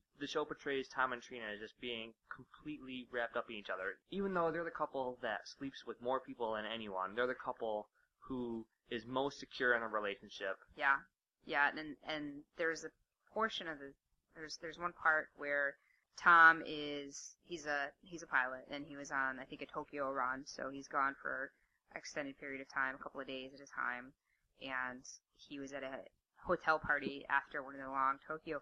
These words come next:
Speaker 2: flights, and some of the stewardesses invited him back to their room, and he went. So he was essentially playing without his wife,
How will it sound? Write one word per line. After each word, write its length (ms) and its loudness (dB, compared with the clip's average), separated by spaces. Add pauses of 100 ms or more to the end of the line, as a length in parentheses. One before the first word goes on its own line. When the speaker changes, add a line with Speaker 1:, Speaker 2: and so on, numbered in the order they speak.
Speaker 2:
flights, 460 -10 (480)
and 400 -6 (340)
some 180 -4
of 60 -4
the 60 -12
stewardesses 640 -8
invited 320 -4
him 100 -12
back 220 -4
to 80 -20
their 180 -8
room, 440 -2 (440)
and 80 -8
he 120 -8
went. 320 -4 (560)
So 200 2
he 160 -6
was 120 -4
essentially 420 -4
playing 500 -4
without 300 -2
his 180 -10
wife, 320 0